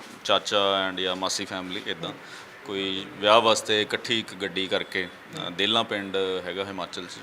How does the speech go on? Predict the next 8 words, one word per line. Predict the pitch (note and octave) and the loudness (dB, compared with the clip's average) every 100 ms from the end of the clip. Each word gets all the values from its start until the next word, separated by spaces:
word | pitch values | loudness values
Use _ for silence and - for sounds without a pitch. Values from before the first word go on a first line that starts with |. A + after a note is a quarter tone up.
| F#2+ | -14
ਉੱਥੋਂ | F#2+ F#2+ | -12 -10
ਤੁਰੇ | F2 E2 E2+ | -6 -4 -4
ਸੀਗੇ। | - G#2 - - - - - - | -4 -8 -14 -16 -16 -16 -14 -8
ਸੋ, | - G2+ G2 F#2+ F#2+ F2+ F2+ - F#2 F#2 F2 | -4 -2 -2 0 -2 -4 -10 -16 -8 -6 -6
ਅ, | F2+ | -6
ਦੋ | F#2+ A#2+ C3 | 2 6 6
ਜਿਹੜੀ | A#2 A2+ G#2+ | 6 2 0
ਆ | G2 | -2